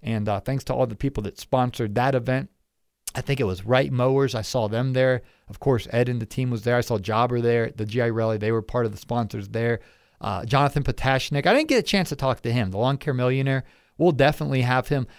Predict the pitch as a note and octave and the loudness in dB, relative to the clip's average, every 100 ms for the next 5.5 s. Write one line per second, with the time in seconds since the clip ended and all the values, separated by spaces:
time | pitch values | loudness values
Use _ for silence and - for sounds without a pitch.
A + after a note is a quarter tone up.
0 | - G3 G#3 - - F3+ F3 F#3+ F3+ E3+ | -4 0 0 -2 0 4 6 6 4 4
1 | F3 E3+ E3 E3 F#3 G3+ - - D3 D3+ | 4 4 6 4 4 4 2 4 4 2
2 | B2 C#3+ C3+ C3 C#3 - - - - G#3+ | 2 4 4 4 2 -2 -20 -2 4 4
3 | - A#3+ A3 F3+ E3 D#3+ C#3+ - D3 D3+ | 6 6 6 8 6 6 2 4 6 6
4 | C3+ B2+ A#2 G#2+ G#2+ G#2 F2+ E2+ - - | 6 4 4 2 0 -2 -6 -10 -10 -20
5 | - - - A#2 F#2 | -20 -10 0 2 0